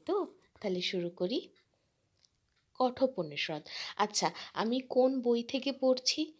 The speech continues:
সেটা একবার অবশ্যই মনে করে নেওয়া উচিত। আমি পড়ছি,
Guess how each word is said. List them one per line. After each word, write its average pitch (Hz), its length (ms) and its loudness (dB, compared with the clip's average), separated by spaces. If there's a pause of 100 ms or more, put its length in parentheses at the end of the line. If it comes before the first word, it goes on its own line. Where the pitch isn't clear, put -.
(140)
সেটা 190 320 -4
একবার 185 420 -2 (380)
অবশ্যই 180 480 2
মনে 226 280 0
করে 214 260 -4
নেওয়া 208 220 -4
উচিত। 214 440 -2 (300)
আমি 226 420 0
পড়ছি, 285 680 -2